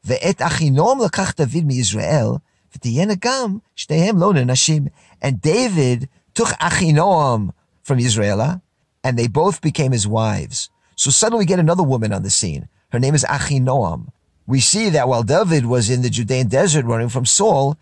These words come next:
he managed to marry a woman named Achinoam. So we knew David had married Michal, Saul's daughter. And now we see he married Abigail in our chapter.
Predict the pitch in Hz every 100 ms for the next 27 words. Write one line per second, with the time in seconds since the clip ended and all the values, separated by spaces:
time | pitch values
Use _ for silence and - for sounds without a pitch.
0 | _ - 135 131 165 220 196 156 139 156
1 | 190 165 139 180 175 143 127 - 147 139
2 | 170 180 104 85 - - - 139 127 151
3 | 214 180 156 139 123 123 113 104 - 220
4 | 156 92 - - - 104 190 160 208 107
5 | - _ _ _ _ 110 123 139 139 -
6 | 147 131 123 - - 135 120 113 110 98
7 | 90 - - 120 104 101 92 101 104 95
8 | - 76 69 107 139